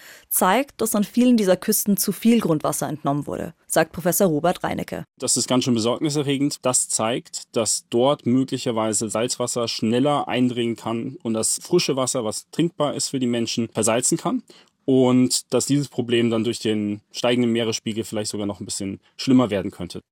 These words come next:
Speaker 1: Das Problem? In den Küstenregionen wird oft zu viel Grundwasser verbraucht. Der Grundwasserspiegel sinkt ab. Deshalb kann Meerwasser über den Boden ins Grundwasser eindringen und die Grundwasserreserven versalzen.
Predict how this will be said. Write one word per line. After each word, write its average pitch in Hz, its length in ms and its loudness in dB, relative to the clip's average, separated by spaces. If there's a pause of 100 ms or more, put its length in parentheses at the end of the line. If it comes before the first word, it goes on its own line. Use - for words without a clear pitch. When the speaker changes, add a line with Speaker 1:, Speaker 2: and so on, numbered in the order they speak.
(180)
Speaker 1:
Das 165 120 -2
Problem? 190 540 0 (180)
In 233 100 4
den 233 100 6
Küstenregionen 190 680 2
wird 180 160 2
oft - 220 -2
zu - 100 0
viel 208 220 4
Grundwasser 151 460 -2
verbraucht. - 600 -8 (260)
Der 190 100 4
Grundwasserspiegel 220 760 2
sinkt 220 300 0
ab. - 160 -6 (180)
Deshalb 226 340 4
kann 180 160 4
Meerwasser 214 540 4
über 175 140 2
den 170 160 2
Boden 190 280 2
ins - 180 0
Grundwasser 175 460 0
eindringen 220 520 2 (280)
und 214 160 2
die 202 60 2
Grundwasserreserven 185 840 2
versalzen. 160 680 0